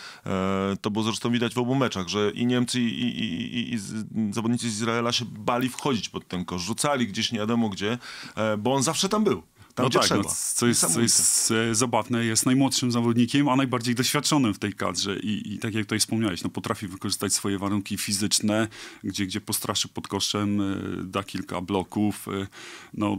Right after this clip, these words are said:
Speaker 2: m, jeszcze, jeszcze tutaj, e, zespół nie jest w stanie go do końca wykorzystać, co było we wczorajszym meczu widać, gdzie, czy nawet w poprzednich meczach, gdzie, e, próbowano mu rzucić na lejupa i, i, i te piłki nie dochodziły dokładnie do niego, no ale, no, potrafi po-,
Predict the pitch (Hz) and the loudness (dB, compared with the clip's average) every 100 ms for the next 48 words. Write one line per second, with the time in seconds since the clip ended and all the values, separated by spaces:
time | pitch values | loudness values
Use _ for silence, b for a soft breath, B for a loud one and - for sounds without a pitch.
0 | - 98 92 - 104 117 123 123 120 120 | -4 -2 -2 0 2 4 4 4 2 0
1 | - 113 104 98 107 98 95 113 120 113 | -2 -2 0 0 -2 -2 2 0 2 2
2 | 120 - - 123 110 104 101 113 104 98 | 4 2 2 0 0 -2 -2 -4 -4 -6
3 | 107 104 113 104 - 95 98 98 98 - | -4 -2 -2 -2 -4 -2 -2 -2 -4 -6
4 | 98 104 - 107 110 104 101 95 92 95 | -4 -2 0 0 0 -2 -2 -2 -2 -4
5 | 95 98 98 B B - 143 123 - 110 | -2 -4 -4 B B 0 2 0 -4 -2
6 | - 120 110 110 104 98 98 113 101 101 | 0 2 0 -2 -4 -4 -4 -2 -4 -4
7 | 110 104 110 110 101 101 107 110 101 107 | -4 -2 0 2 2 0 -2 -4 -4 -4
8 | 101 95 110 110 107 98 - 104 95 104 | -2 0 0 0 -2 -2 -2 -4 -4 -4
9 | 92 104 110 104 107 98 104 104 107 107 | -6 -6 -6 -4 -4 -2 0 0 0 -2
10 | 101 107 98 80 - - - 101 - - | -2 -2 -2 -4 -16 -20 -20 -18 -16 -16
11 | 95 - 104 107 101 101 95 101 101 107 | -16 -12 -6 -2 0 0 0 0 2 0
12 | 110 B B B B B 113 139 160 175 | -2 B B B B B 0 2 2 0
13 | 170 170 _ _ - 123 135 147 - - | -2 -8 _ _ -14 -8 -6 -6 -8 -14
14 | 139 - 120 - - | -10 -6 -4 -6 -12